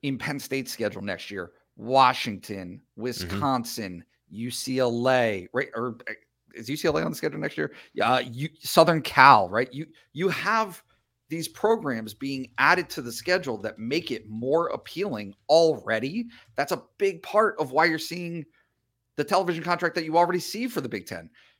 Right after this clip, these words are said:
Speaker 1: Now, all you gotta do, <laughs> all you gotta do is figure out, how do you get rid of Penn State, Maryland?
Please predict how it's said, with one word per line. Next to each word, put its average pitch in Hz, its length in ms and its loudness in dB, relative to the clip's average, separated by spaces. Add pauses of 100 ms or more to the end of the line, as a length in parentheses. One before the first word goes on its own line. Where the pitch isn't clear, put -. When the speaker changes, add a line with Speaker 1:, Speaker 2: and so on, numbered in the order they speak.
(100)
Speaker 1:
Now, 190 280 0 (540)
all 233 160 6
you 240 120 -2
gotta 196 200 4
do, 147 560 0 (260)
<laughs> - 240 -6
all 220 140 10
you 240 120 -2
gotta 214 240 4
do 208 200 -2
is 156 140 -6
figure 170 360 -4
out, 185 260 2 (280)
how 170 220 2
do 208 80 2
you 196 100 -10
get 170 260 -2
rid 160 280 -2
of 107 440 -6 (300)
Penn 113 200 -8
State, 170 360 0
Maryland? 185 580 4